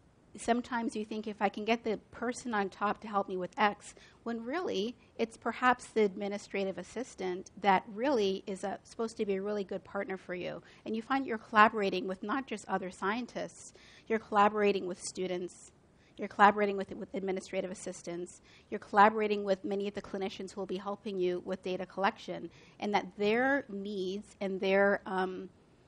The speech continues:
incentives are as important as yours are,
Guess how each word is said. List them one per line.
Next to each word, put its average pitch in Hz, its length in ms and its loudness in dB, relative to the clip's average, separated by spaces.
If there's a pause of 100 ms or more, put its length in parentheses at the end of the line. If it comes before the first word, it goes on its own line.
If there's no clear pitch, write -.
(460)
incentives 202 1120 -4 (160)
are 202 160 2
as 208 140 2
important 214 500 -4
as 185 160 -6
yours 175 320 -6
are, - 300 -8